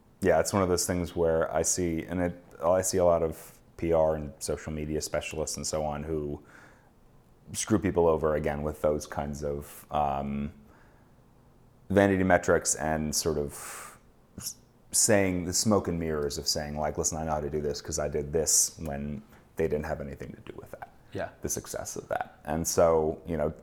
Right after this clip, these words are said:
Speaker 1: again, that kind of transparency, 'cause a lot of people are bewildered by how this stuff works and are,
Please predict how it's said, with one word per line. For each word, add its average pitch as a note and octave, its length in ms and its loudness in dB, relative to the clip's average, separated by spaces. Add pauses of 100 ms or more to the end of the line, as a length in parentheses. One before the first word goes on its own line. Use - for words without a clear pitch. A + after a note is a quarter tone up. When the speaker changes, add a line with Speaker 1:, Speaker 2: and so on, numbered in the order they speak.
Speaker 1:
again, F2 340 2
that G#2 180 4
kind F#2+ 200 2
of E2+ 120 -2
transparency, D#2+ 640 -6
'cause E2 340 -2 (800)
a G2 40 6
lot G2 160 12
of G2 100 2
people F2+ 260 2
are E2 60 4
bewildered D2+ 680 0 (120)
by D#2 120 6
how D#2 220 0
this D2 160 -4
stuff - 320 -6
works D2 200 -2
and G#2+ 120 4
are, G2 140 4